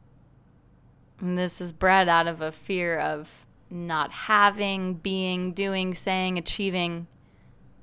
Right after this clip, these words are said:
whatever it is, enough. And where does it come from? Start to think about that. Trying to hunt it down, give it a name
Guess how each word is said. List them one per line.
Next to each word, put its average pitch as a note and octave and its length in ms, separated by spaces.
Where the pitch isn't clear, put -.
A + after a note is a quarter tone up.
whatever G3+ 320
it F3 80
is, C#3+ 380
enough. E3+ 520
And E3+ 140
where G3 140
does A3+ 160
it A3+ 100
come F#3 260
from? D3 420
Start F#3 200
to F#3 60
think F3 200
about D3 240
that. - 220
Trying G#3+ 300
to G#3+ 80
hunt G3 320
it - 140
down, D#3+ 420
give F#3 140
it B3 80
a G#3 60
name E3 600